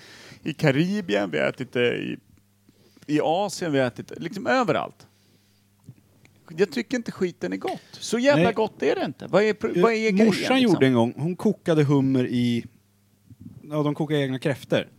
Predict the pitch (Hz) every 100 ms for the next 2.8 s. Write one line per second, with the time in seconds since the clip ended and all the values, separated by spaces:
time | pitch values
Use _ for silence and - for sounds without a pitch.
0 | - _ _ _ _ - 170 156 135 131
1 | 139 214 196 120 113 110 - 135 - -
2 | 208 90 - - _ 143 160